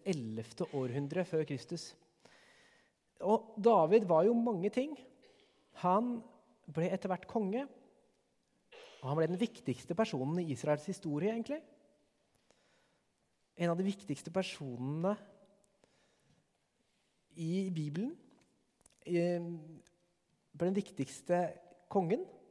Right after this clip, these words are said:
i Israels historie. Vi møter først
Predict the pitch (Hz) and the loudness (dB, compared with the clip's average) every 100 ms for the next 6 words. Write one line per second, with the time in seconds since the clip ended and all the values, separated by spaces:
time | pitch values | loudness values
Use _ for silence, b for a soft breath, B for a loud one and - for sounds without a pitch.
0 | _ _ _ _ _ _ _ - 165 160 | _ _ _ _ _ _ _ -6 -4 -4
1 | 127 135 127 139 139 131 151 B B B | -4 -6 -6 -8 -8 -8 -10 B B B
2 | B 185 226 180 247 254 254 | B 4 4 4 2 2 0